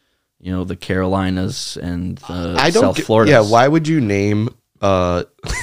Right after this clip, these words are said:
Speaker 2: <laughs> a team after something that just decimates your region?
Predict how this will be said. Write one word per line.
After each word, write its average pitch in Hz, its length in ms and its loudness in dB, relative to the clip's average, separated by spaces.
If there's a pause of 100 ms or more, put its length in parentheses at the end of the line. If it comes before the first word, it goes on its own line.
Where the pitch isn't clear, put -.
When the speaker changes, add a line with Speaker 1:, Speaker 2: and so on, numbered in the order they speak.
(200)
Speaker 2:
<laughs> - 600 -20
a 120 120 4
team 107 400 -2
after 110 320 0
something 110 420 0
that 98 140 0
just 98 320 -6
decimates 95 680 0
your 92 120 0
region? 107 520 -4